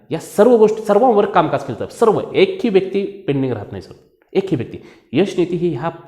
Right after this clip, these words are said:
चार पाच मुद्द्यावर स्पेसिफिक काम करते. आणि हे per day केलं जातं. तुमचे जर कंपनीमध्ये एचआर असेल, तर तुमच्या एचआरवर आमचा एचआर काम करतो. तुमच्याकडे मॅन-, एमआर आहे, तर तुमच्या एमआरवर आमच्या ऑफिसमधून कामकाज केलं जातं.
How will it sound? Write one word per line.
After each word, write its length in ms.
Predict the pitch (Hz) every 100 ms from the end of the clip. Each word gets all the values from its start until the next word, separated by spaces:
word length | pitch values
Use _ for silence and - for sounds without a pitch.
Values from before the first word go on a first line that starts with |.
| -
चार 160 | 160 165
पाच 240 | 156 151
मुद्द्यावर 440 | 147 151 156 -
स्पेसिफिक 720 | - _ 196 190 - 240 233 -
काम 140 | 98
करते. 360 | - - _ _ _ _ _ _ _ _ -
आणि 160 | 165
हे 180 | 247 220
per 100 | 247
day 100 | 196
केलं 220 | 160 120
जातं. 120 | - - - - -
तुमचे 280 | 147 147 233
जर 100 | 226
कंपनीमध्ये 520 | 196 175 165 165 117
एचआर 240 | 120 160
असेल, 300 | 160 156 170
तर 60 | 180
तुमच्या 200 | 156 147
एचआरवर 400 | 165 123 - 175
आमचा 220 | 170 147 147
एचआर 240 | 127 120
काम 180 | 104 92
करतो. 400 | 90 - - _ _ _
तुमच्याकडे 300 | 156 165 185
मॅन-, 220 | 151 147
एमआर 300 | 160 151 160
आहे, 180 | 170 160
तर 140 | 180 180
तुमच्या 300 | 160 151 170
एमआरवर 340 | 147 151 165 -
आमच्या 300 | 139 143 208
ऑफिसमधून 580 | - - 220 214 202 208
कामकाज 340 | 170 139 131
केलं 160 | - 110
जातं. 220 | 113